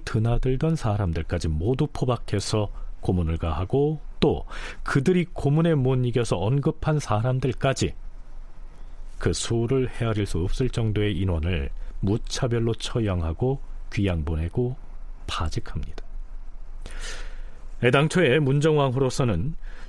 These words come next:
윤원영 등 척신 세력만으로는 권력을 유지하기가 어려웠겠지요.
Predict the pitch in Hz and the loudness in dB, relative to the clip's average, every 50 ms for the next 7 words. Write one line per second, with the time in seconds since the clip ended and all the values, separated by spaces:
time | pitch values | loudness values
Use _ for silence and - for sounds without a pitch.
0 | - - 110 107 117 143 151 151 156 160 156 160 160 160 165 156 175 135 101 - | -2 2 2 4 4 6 6 6 6 6 6 4 4 4 4 2 2 2 0 0
1 | - - - - - - 170 165 156 - - 143 131 131 127 120 117 107 101 98 | -2 -6 -6 -4 0 2 2 2 2 2 2 2 2 2 2 2 2 2 2 2
2 | 92 90 82 87 82 107 151 170 170 156 - - - - - - - - - - | 2 0 0 0 0 2 2 2 0 0 -2 -4 -8 -8 -8 -8 -8 -4 0 2
3 | 120 110 120 117 110 135 147 151 147 135 127 131 113 101 87 90 113 143 151 151 | 4 4 4 4 4 2 2 2 2 2 2 2 0 2 0 0 2 2 2 2
4 | 147 131 104 - - 113 - - - 73 71 | 2 2 0 0 -2 -2 -2 0 -2 -2 -2